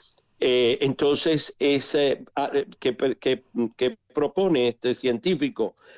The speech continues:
pues vencer al ego, es decir, controlarlo, que sus dimensiones, sus dimensiones no crezcan desmesuradamente. Y en eso hay que estar dispuesto a perder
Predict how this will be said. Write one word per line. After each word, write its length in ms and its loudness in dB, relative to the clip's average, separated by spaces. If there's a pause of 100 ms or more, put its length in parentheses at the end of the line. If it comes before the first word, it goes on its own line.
(120)
pues 260 0
vencer 880 0 (340)
al 220 2
ego, 360 0
es 120 0
decir, 400 0
controlarlo, 1200 0 (400)
que 140 0
sus 200 2
dimensiones, 960 2
sus 260 0
dimensiones 640 2
no 280 4
crezcan 580 0
desmesuradamente. 1120 0 (360)
Y 160 2
en 140 4
eso 560 0
hay 260 0
que 140 -2
estar 440 -2
dispuesto 920 -2 (180)
a 280 -4 (160)
perder 960 0